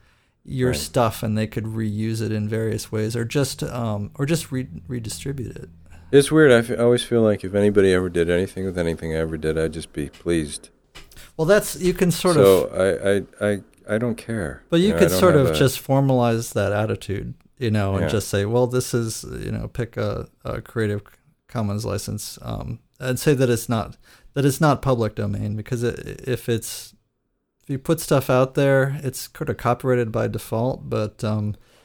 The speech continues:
Speaker 1: someone could try and make money on it, you know?
Speaker 2: I'd be interested to see.
Speaker 1: Yeah.
Speaker 2: I, I mean, I, I, I, um,
Speaker 1: If they can figure out how to
Speaker 2: if,
Speaker 1: make money, more <laughs> power to
Speaker 2: yeah, if
Speaker 1: them.
Speaker 2: Sting wants to cover any of my songs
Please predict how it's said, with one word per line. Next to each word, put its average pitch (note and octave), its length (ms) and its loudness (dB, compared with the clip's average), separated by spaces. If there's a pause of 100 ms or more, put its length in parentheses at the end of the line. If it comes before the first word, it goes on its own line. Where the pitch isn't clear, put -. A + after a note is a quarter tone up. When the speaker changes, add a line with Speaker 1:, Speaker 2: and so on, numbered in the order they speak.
(420)
Speaker 1:
someone C#3+ 480 0
could B2 400 -2
try A#2 280 -2
and G#2+ 560 -2
make A2+ 260 -6
money G#2 220 -4
on - 160 -8
it, - 80 -10 (480)
you A2+ 120 -2
know? G#2+ 100 6
Speaker 2:
I'd C3+ 80 6
be D3 140 6
interested A#2 480 0
to G2+ 60 -8
see. G2 360 0 (380)
Speaker 1:
Yeah. G#2 320 -2
Speaker 2:
I, G#2 140 6 (160)
I A#2+ 40 -2
mean, A#2 180 8
I, A2+ 180 8
I, G#2+ 300 6
I, G2 320 2
um, G2 80 4
Speaker 1:
If F#2+ 100 0
they D3+ 140 8
can C#3 180 4
figure C#3+ 340 4
out B2+ 100 4
how C3+ 60 2
to C3 80 4
Speaker 2:
if, B2 80 2
Speaker 1:
make B2+ 260 2
money, C3+ 200 4
more A#2+ 200 6
<laughs> - 120 4
power A2+ 240 8
to - 180 6
Speaker 2:
yeah, E3 100 10
if A#2+ 60 8
Speaker 1:
them. D3+ 200 6
Speaker 2:
Sting C3+ 280 8
wants B2 280 6
to A2 80 4
cover A2 320 2
any F2+ 100 4
of E2+ 80 4
my E2+ 120 4
songs D2+ 640 -2